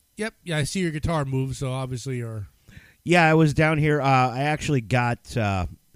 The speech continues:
Speaker 2: well, since the last recording, I got my new bass processor.
Speaker 1: Okay.
Speaker 2: So I was down here messing with that. That's why the stand's over here.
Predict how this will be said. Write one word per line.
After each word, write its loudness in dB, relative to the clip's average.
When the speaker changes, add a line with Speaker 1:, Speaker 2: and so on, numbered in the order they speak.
Speaker 2:
well, 0
since -6
the -6
last -6
recording, 2
I -2
got -4
my -2
new 4
bass -2
processor. -8
Speaker 1:
Okay. -6
Speaker 2:
So -2
I -4
was -2
down -2
here -4
messing -6
with -6
that. -6
That's 2
why 4
the -2
stand's -6
over -4
here. -6